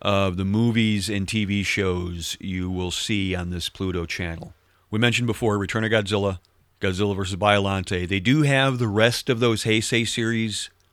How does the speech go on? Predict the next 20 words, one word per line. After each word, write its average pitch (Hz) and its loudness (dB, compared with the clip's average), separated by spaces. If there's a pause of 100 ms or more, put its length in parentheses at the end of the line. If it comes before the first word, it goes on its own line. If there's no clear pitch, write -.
movies, 113 0 (440)
which 101 0
ran 101 0
through 95 -2
the 87 -6
mid-nineties. 98 -2 (420)
And - -4
that 101 0
is 98 0
Godzilla 104 2
versus 135 0
Mothra, 120 0 (140)
not 95 -8
to 90 -8
be 92 -2
confused 101 -2
with 104 -8
the 113 -6
sixties 90 -6
version, 85 -8